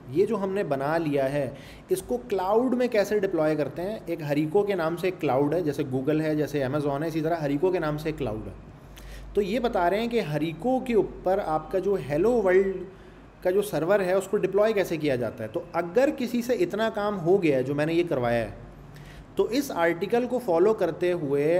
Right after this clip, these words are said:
आपने ये अपनी ऐप हरिको पे deploy करनी है,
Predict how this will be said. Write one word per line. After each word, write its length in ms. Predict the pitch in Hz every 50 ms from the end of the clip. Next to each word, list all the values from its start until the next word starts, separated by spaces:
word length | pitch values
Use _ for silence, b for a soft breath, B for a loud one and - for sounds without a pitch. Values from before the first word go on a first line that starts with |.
| 180 -
आपने 560 | 147 139 143 156 165 160 - 151 151 156 165
ये 220 | 175 170 160 170 170
अपनी 320 | 156 139 - - 156 165
ऐप 340 | 170 160 139 139 147 170 - -
हरिको 480 | 135 139 131 131 143 127 - 170 170
पे 160 | 165 - 185 190
deploy 440 | 156 139 131 - 131 131 135 139
करनी 320 | 135 127 113 104 104 104 98
है, 60 | 95